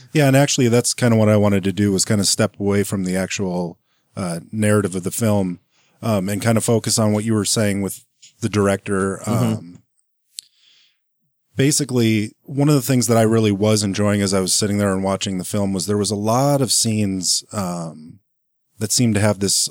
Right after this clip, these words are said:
Speaker 1: almost dreamlike quality to them.
Speaker 2: Okay, yeah, yeah, I completely
Speaker 1: Um,
Speaker 2: see that.
Speaker 1: one of them being, like,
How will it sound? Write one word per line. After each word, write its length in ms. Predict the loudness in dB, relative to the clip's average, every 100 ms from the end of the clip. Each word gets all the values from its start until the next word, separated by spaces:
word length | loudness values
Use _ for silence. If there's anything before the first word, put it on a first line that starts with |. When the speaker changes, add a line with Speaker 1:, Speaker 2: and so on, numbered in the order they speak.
| -6
Speaker 1:
almost 340 | -4 -2 -2 -6
dreamlike 500 | -6 -4 -2 -2 -4
quality 480 | -6 -4 -4 -4
to 140 | -4 -4
them. 320 | -4 -4 -6
Speaker 2:
Okay, 220 | -6 -2 2
yeah, 260 | 2 2
yeah, 180 | -2 -2
I 80 | 0
completely 320 | 2 2 2 -2
Speaker 1:
Um, 20 |
Speaker 2:
see 160 | -4 -8
that. 240 | -10 -12 _ -10
Speaker 1:
one 240 | -2 0
of 80 | 2
them 180 | 0 0
being, 320 | 0 0 0
like, 320 | 0 -2 -4